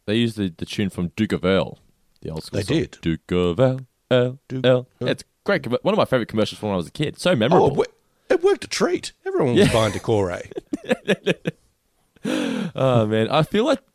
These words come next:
Speaker 1: well, obviously I don't watch much free-to-air T V anymore because of streaming services and things like that and downloading.
Speaker 2: Mm.
Speaker 1: But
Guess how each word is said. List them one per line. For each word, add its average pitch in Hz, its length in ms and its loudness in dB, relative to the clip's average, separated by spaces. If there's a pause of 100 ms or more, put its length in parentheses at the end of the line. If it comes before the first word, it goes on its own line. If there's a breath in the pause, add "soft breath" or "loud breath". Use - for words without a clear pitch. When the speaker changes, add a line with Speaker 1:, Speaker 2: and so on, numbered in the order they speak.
Speaker 1:
well, 127 140 2
obviously 147 400 0
I 110 140 4
don't 117 180 2
watch 90 360 -2
much - 180 -4
free-to-air 90 460 0
T 90 200 -4
V 82 140 -2
anymore 76 300 -4
because 80 220 -8
of 78 60 -10
streaming 82 300 -4
services 78 440 -8
and 71 100 -16
things 90 200 -6
like - 160 -6
that 95 300 -4
and 76 140 -8
downloading. 82 460 -2
Speaker 2:
Mm. 78 40 -14
Speaker 1:
But 104 220 2